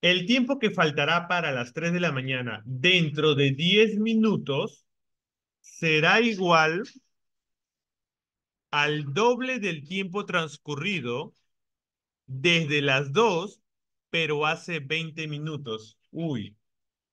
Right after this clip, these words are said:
acá hay otra palabra clave, "hace veinte minutos". Hace veinte minutos. Otra vez voy a colocar acá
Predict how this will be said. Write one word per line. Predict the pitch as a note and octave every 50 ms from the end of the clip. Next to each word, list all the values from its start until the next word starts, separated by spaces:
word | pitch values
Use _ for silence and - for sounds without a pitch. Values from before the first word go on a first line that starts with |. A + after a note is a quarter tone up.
| _
acá | - C3 C3 C3 D#3+ D#3
hay | E3 E3 - E3
otra | - E3+ F3+ F#3+ F#3 F3+ F#3 F#3 F3+ F3+
palabra | E3 D3 D3 D3 D3+ D#3 D3 C#3+ C#3+
clave, | D#3+ E3+ E3 D3+ C3 A#2 A2 A2 A2 A2 -
"hace | C3+ C#3 C#3+ D3 C#3+ - - D3+ C#3 C3+
veinte | C3+ C#3 C3+ C3+ C3+ C#3 C#3 B2+
minutos". | B2+ B2+ C3 D3 D3 B2 - G2 F#2 G#2+ - _ _ _ _ _ _ _ _ _ _ _ _ _ _ _ _ _
Hace | D3 D#3 E3 F3 E3+ E3+ - E3 D3+
veinte | D3 D3 C#3+ C#3 C#3+ C#3 C3+
minutos. | C3 C3 C3 B2 - - G2+ G#2 _ -
Otra | C3+ D3+ E3+ F#3 F#3 F3+ F#3 F3 F3 E3+ E3+
vez | E3+ D#3+ C3 A2+ G#2 G#2+ A2
voy | A#2+ B2 C3 C3 C#3
a | C#3 C#3
colocar | D3 C#3 B2+ B2 A#2+ - B2 A#2 A#2
acá | A#2 A#2 - C#3 C#3 D#3+ E3+ F3 -